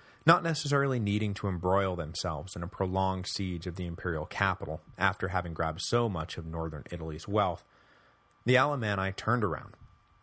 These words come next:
but on their way back north they were met by Gallienus, who beat them decisively outside of Milan.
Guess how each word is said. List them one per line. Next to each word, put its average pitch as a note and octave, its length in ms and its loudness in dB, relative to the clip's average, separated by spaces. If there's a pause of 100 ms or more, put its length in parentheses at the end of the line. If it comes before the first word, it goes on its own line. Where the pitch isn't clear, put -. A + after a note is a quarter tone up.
but G#2 160 2
on A2 140 4
their A2 140 2
way B2 180 2
back C#3 320 0
north F2 380 -2
they G2+ 80 0
were G2 140 0
met A2+ 280 0
by F2+ 160 0
Gallienus, E2 800 -2 (180)
who G#2+ 160 -2
beat G#2+ 240 -2
them A2 160 0
decisively F#2+ 840 -2 (120)
outside D2+ 460 -2
of - 100 -10
Milan. E2 480 -2